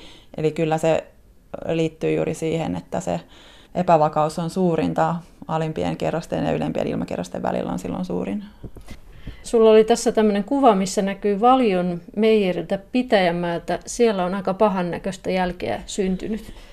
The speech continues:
Speaker 1: Joo, tässä on tosiaan kattopeltejä irronnut ja näissä näkyy selvästi tämmöisen trombin aiheuttavia tuhojälkiä, eli nämä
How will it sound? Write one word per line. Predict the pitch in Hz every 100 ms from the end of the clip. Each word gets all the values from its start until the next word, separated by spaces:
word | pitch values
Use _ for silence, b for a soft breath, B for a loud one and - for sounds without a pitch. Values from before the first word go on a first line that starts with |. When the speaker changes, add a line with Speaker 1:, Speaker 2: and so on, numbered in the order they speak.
| b
Speaker 1:
Joo, | 208 202
tässä | 202 240 233
on | 208 202
tosiaan | - 196 202 190 190
kattopeltejä | 214 220 180 180 170 165 165 160 - - -
irronnut | - 185 170 165 160 160
ja | 160 156 156 - - - - _ _
näissä | 170 156 160 160
näkyy | 160 160 160 156 151
selvästi | - 165 151 156
tämmöisen | - 156 160 165 156 B B B B B
trombin | - 208 196 165
aiheuttavia | 156 160 156 - 151 151 156 - - - - - - -
tuhojälkiä, | - 208 196 170 165 160 156 156 151 143
eli | 147
nämä | 151 151 151